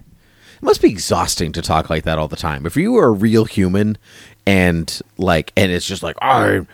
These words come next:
da, da, da, da." Can you imagine having to do that all the time?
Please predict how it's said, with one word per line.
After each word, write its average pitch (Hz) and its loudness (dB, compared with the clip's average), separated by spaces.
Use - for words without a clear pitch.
da, 131 2
da, 151 2
da, - 0
da." 117 0
Can - -6
you 226 0
imagine 131 0
having 110 0
to 104 -4
do 85 -2
that 98 4
all 85 2
the 85 -4
time? 82 -2